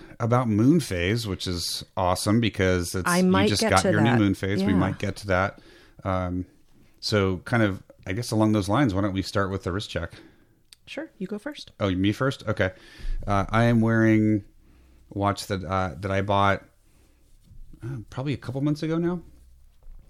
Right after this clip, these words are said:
Speaker 1: Um, and it's the Traska Freediver Gray Dial.
Speaker 2: One month.
Speaker 1: Was it a month?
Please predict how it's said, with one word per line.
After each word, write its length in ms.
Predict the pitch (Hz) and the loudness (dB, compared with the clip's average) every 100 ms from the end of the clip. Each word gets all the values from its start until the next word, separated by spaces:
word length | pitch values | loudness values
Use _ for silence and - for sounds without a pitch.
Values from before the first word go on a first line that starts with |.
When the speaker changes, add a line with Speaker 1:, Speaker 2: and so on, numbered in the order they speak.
| - - | -18 -10
Speaker 1:
Um, 440 | 98 95 90 95 92 - - - - - | -4 -2 -2 -4 -6 -14 -20 -20 -20 -8
and 180 | 101 95 | -2 -2
it's 180 | 92 - | -4 -4
the 240 | 98 95 | -2 -2
Traska 400 | - 110 110 113 | 0 -2 -2 -4
Freediver 960 | 98 - 117 117 104 101 98 101 113 120 _ _ _ _ _ _ - | -6 -4 0 4 4 4 2 2 0 -4 _ _ _ _ _ _ -4
Gray 320 | 107 113 123 | 2 6 6
Dial. 520 | 107 90 92 101 123 - | 6 4 4 0 -6 -10
Speaker 2:
One 180 | 156 147 | -8 -8
month. 240 | 135 - _ _ _ _ _ - | -10 -14 _ _ _ _ _ -4
Speaker 1:
Was 120 | 104 | 0
it 80 | 104 | 2
a 40 | |
month? 280 | 104 110 120 | 2 0 -2